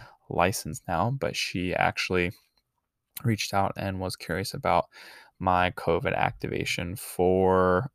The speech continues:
uh, the Maryland National Guard. So this one's for you, Dina. Shout outs and congrats to you, my friend. So,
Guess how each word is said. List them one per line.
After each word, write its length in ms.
uh, 340
the 80
Maryland 340
National 400
Guard. 340
So 380
this 200
one's 240
for 120
you, 200
Dina. 500
Shout 340
outs 280
and 200
congrats 460
to 140
you, 180
my 120
friend. 320
So, 720